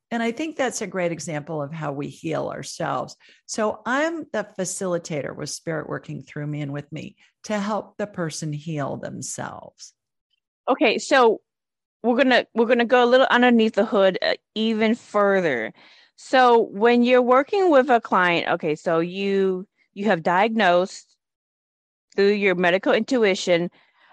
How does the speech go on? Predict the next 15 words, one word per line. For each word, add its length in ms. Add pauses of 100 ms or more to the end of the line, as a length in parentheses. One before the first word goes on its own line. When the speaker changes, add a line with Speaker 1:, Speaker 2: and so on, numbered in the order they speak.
(120)
Speaker 2:
uh, 240
what's 220
going 320
on. 340
And 280 (720)
now 140
you 160
talk 240
to 180
angels 400
about 340
this. 240
So 300
how, 180 (120)
how, 340